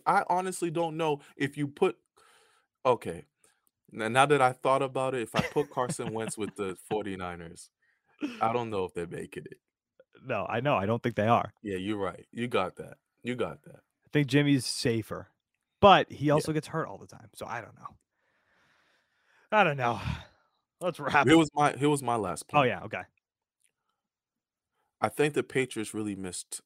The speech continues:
Speaker 1: it's not, like, no hot take or anything, but the Patriots really missed James White. Um,
Speaker 2: <laughs> I thought,
Speaker 1: not
Speaker 2: I thought you were
Speaker 1: ha-
Speaker 2: gonna say, I think the Patriots really missed Tom Brady.
Speaker 1: Yeah, of course. But they missed, they missed James White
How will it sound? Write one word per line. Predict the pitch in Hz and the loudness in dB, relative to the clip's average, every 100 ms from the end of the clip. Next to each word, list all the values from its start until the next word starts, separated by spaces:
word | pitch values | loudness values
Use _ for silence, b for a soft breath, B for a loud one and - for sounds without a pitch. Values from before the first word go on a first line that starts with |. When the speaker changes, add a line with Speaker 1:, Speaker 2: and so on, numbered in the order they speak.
| _ _ _ | _ _ _
Speaker 1:
it's | - - | -12 -4
not, | 120 | -2
like, | 92 87 - | -2 -6 -12
no | 90 | -16
hot | 87 82 - | -12 -12 -10
take | 90 - | -10 -10
or | |
anything, | 73 - | -14 -14
but | 82 | -12
the | 87 | -6
Patriots | 139 143 131 | -4 -4 -8
really | 113 110 | -6 -6
missed | 98 87 - | -6 -10 -8
James | 90 80 - | -10 -10 -12
White. | 73 - _ _ _ b b b b b b | -12 -14 _ _ _ b b b b b b
Um, | 95 90 85 80 | -6 -6 -6 -8
Speaker 2:
<laughs> | |
I | |
thought, | - 101 | -4 -2
Speaker 1:
not | 107 | 0
Speaker 2:
I | 113 | 2
thought | |
you | |
were | 117 | 2
Speaker 1:
ha- | |
Speaker 2:
gonna | 117 123 | 2 -4
say, | 117 | -12
I | - _ - | -16 _ -12
think | 202 | -8
the | |
Patriots | - 147 117 110 | -2 -2 -4 -8
really | 123 113 | -6 -6
missed | 104 - | -8 -8
Tom | 104 95 | -8 -8
Brady. | 90 87 - _ _ _ _ _ - | -10 -14 -18 _ _ _ _ _ -12
Speaker 1:
Yeah, | 269 | -8
of | 95 - | -8 -8
course. | - - - - _ - - B B - | -14 -14 -18 -20 _ -18 -16 B B -2
But | 113 | 4
they | 127 | 6
missed, | 156 185 - | 6 2 2
they | 175 | 2
missed | 175 185 - | 4 0 2
James | 165 156 131 | 0 0 0
White | 131 104 | 0 -2